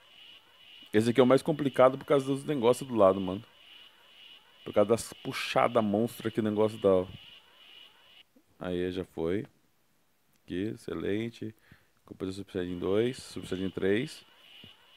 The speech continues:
Essas partes aqui é antiga, mas que é legalzinho também, mano. Nem se compara às novas, mas, né? Calma aí. Usar um pouco o dedo aqui de boa. Aí.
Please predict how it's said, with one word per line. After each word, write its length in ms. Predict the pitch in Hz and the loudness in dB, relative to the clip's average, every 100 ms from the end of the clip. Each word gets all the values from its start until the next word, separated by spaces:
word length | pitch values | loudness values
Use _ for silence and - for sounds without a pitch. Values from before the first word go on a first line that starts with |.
| - - - - | -20 -20 -20 -10
Essas 140 | - | -6
partes 280 | 98 110 107 | 2 4 4
aqui 120 | 113 | 4
é 40 | 113 | 0
antiga, 280 | 110 117 110 | 0 0 0
mas 200 | 113 - | -2 0
que 80 | |
é 40 | 117 | 0
legalzinho 420 | 110 139 147 180 | 4 2 2 -4
também, 240 | 185 156 | -4 -4
mano. 180 | 190 120 - - - - _ - - | -4 -6 -8 -20 -20 -20 _ -20 -18
Nem 140 | - 110 | -4 -2
se 100 | - | 0
compara 440 | 135 120 120 120 | 0 4 4 6
às 100 | 117 | 4
novas, 360 | 107 101 123 131 | 2 0 0 -2
mas, 240 | 127 110 | 0 0
né? 200 | 104 139 - - - - - - _ _ - - - _ - - - - _ _ - - - | 0 -4 -6 -20 -20 -20 -20 -20 _ _ -20 -20 -20 _ -20 -20 -20 -20 _ _ -20 -20 -10
Calma 240 | 90 92 | -6 -4
aí. 260 | 85 95 135 _ _ - - - _ - - - - _ - - - - - - - - - _ - - - - - - - - - - - | -2 -4 -6 _ _ -20 -20 -20 _ -20 -20 -20 -20 _ -20 -20 -20 -20 -20 -20 -20 -20 -20 _ -20 -20 -20 -20 -20 -20 -20 -20 -20 -20 -20
Usar 220 | - 82 87 | -12 -4 -4
um 60 | |
pouco 260 | 80 85 90 | -4 -8 -4
o 20 | |
dedo 220 | 90 87 | -2 -2
aqui 160 | 90 92 | -4 -8
de 100 | 82 | -8
boa. 340 | 85 95 117 135 - - - - - - - - | -2 0 0 -2 -18 -20 -20 -20 -20 -20 -20 -12
Aí. 340 | 85 85 95 | -8 -6 -8